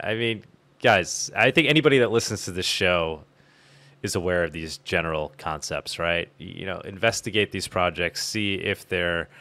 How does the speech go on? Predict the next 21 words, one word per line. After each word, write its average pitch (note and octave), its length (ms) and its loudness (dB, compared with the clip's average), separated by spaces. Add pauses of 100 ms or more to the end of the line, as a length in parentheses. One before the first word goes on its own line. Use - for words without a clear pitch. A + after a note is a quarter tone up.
(600)
they F#2+ 140 -2
have, E2+ 360 0 (160)
you - 80 -12
know, D#2+ 120 -4
strong G#2 500 2
teams A2 420 -4
behind G2 420 2
them. G2 160 -2
I F#2+ 60 -4
mean, G#2 140 -4
how A2+ 180 4
many A#2 160 0
people A2 320 -2
are F#2+ 160 6
developing F#2 760 0
on E2+ 180 -2
Pirate E2 340 -2
Chain? C#2+ 320 -8 (460)
It's, - 140 -20
it's - 160 -16
like E2 120 -12